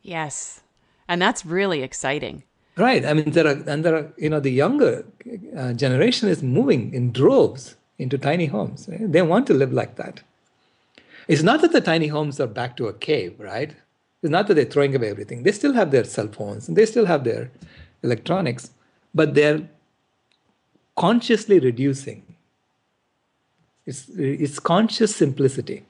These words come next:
Speaker 2: right? Why is that happening? Because they now have some feedback telling them that their footprint is much larger than what the planet can support.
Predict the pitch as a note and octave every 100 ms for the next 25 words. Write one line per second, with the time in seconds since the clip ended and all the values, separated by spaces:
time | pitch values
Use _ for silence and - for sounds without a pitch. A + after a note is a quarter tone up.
0 | - _ - - E3+ A3 - _ _ _
1 | _ _ - D#3+ F3+ B3 A3+ G3 F3+ -
2 | _ _ _ _ D#3 D3 F#3+ B3 D4 F3+
3 | F3 G#3 A3 C#3+ D3+ D3 D#3+ B3 A#3 F#3+
4 | E3+ D3+ C3+ A#3 A3 C#3 C3+ D#3 - -
5 | - - F3+ A#3 F#3 C#3 E3 D#3+ C#3+ B2
6 | A#2+ F3+ G3+ D3 D3 E3+ F3+ F3 C#3 C3+
7 | - B2+ A2+ A2+ E3+ G#3+ F3 A3 - _
8 | _ _ _ - D#3 D#3 E3 C#3+ B2+ C3+
9 | D#3+ - - A#3+ - -